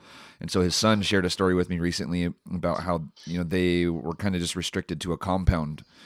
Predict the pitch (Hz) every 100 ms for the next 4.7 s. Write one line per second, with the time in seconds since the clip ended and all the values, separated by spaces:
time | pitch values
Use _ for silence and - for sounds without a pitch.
0 | - - 78 76 76 69 - 90 85 82
1 | 82 82 85 87 85 82 90 82 85 85
2 | 82 90 80 76 - 87 85 80 87 78
3 | 85 78 76 78 - _ _ _ _ _
4 | _ _ - 85 71 64 65